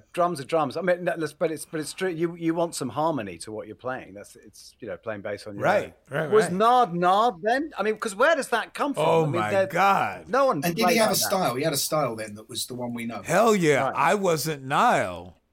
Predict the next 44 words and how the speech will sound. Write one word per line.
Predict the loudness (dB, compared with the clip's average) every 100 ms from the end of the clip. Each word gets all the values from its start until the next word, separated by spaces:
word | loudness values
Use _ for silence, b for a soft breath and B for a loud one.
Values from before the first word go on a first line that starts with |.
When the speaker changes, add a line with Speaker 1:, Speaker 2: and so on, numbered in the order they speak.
| _ _ -8
Speaker 2:
No, | -2 0 -2 -8
Bernard | -6 -2 0 2 0 0
taught | -4 -6
me | -6
to | -10
be | -8 -8
Nile | -8 -8 -8 -8
'cause | -6
I | -2
was | -2 -2
a | -6
jazz | -10 -10 -8 -6 -8 -8
dude, | -8 -6 -6 -10 b b -12
and | -10
Bernard | -8 -4 -4 -2
had, | -6 -8 -14
Bernard | -20 -8 -4 0 0 0
started | -4 -4 -4 -4
out | -4 -4
as | -8
a |
guitar | -10 -12 -6 -6
player. | -4 -8 -12 -14 -20 _ b b b b b -8
And | -4 -4 -4
he | -4
was | -2 -2
in | -4 -6
a |
band | -4 -2 -2 -4 -8 -12 _ _ -8
that | -6 -2
had | -2 -4
two | -4 -4
guitar | -4 -4 -2 -2
players, | -2 -6 -4 -4 -8
and | -10 -8
the | -6
bass | -4 -4 -4
player | -6 -6 -6
was | -6 -8
the | -8
leader | -6 -6 -4
of | -6
the | -4
band. | -4 -6 -8 -14